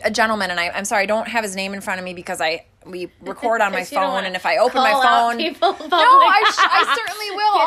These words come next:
Speaker 2: Kidding,
Speaker 1: I'll, I'll
Speaker 2: kidding.
Speaker 1: post it,
Speaker 2: I'm
Speaker 1: but I
Speaker 2: kidding.
Speaker 1: just, it was like, Biles i-, should be applauded as a human, but she failed as a gymnast. And he goes through all of the
Speaker 2: Mm.
Speaker 1: reasons, similar to what we're talking about in terms of the human side of what
Speaker 2: Yeah.
Speaker 1: just happened.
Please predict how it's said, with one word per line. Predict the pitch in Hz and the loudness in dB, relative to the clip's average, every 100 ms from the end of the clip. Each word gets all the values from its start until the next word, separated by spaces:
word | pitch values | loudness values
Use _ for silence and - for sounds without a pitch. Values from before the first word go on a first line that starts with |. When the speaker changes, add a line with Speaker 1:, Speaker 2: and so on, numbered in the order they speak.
| 359 | 2
Speaker 2:
Kidding, | - | 2
Speaker 1:
I'll, | 330 | 2
I'll | 359 | 2
Speaker 2:
kidding. | 277 | 2
Speaker 1:
post | 370 392 - | 0 0 -4
it, | 311 | -4
Speaker 2:
I'm | - | -2
Speaker 1:
but | 277 - | -2 -2
I | 311 | -2
Speaker 2:
kidding. | 294 - | -4 -10
Speaker 1:
just, | - _ _ | -20 _ _
it | - 285 | -8 -4
was | 330 302 | -4 0
like, | 262 220 - - | 0 -2 -14 -6
Biles | 269 277 330 349 349 277 - | 0 2 2 2 -2 -6 -8
i-, | 269 - - | -8 -6 -8
should | - 262 | -8 -8
be | 254 | -4
applauded | 233 226 269 254 302 320 | -4 -4 -2 0 2 2
as | 294 269 | 0 -2
a | 262 | -6
human, | 247 - 269 262 202 170 170 175 _ - - | -8 -10 -6 -4 -4 -6 -8 -14 _ -20 -6
but | 240 | -4
she | - 247 226 | -4 -8 -12
failed | - 220 208 220 226 | -4 -2 0 -2 0
as | 208 196 | -2 -4
a | |
gymnast. | 180 165 185 202 165 78 71 - - | -14 -14 -8 -8 -6 -10 -12 -12 -10
And | 220 | -8
he | 247 | -8
goes | 220 262 359 381 | -2 -2 -2 -6
through | 370 349 | -10 -4
all | 262 254 | -2 -2
of | 247 | -4
the | 240 | -6
Speaker 2:
Mm. | |
Speaker 1:
reasons, | 214 202 202 185 165 | -6 -8 -8 -10 -12
similar | - 440 571 539 440 | -12 -8 -6 -6 -6
to | 302 | -2
what | 254 214 | -4 -2
we're | 240 269 | -8 -8
talking | - 202 175 - 196 | -6 -6 -6 -10 -10
about | 196 190 196 | -6 -6 -8
in | |
terms | - 233 | -14 -14
of | 214 | -8
the | 190 | -8
human | 170 - - 214 254 277 285 | -10 -16 -14 -10 -8 -8 -10
side | 311 285 277 285 | -6 -4 -4 -4
of | 254 262 | -6 -4
what | 247 | -6
Speaker 2:
Yeah. | 180 | -6
Speaker 1:
just | 285 - | -12 -10
happened. | 302 302 320 320 | -6 -4 -4 -8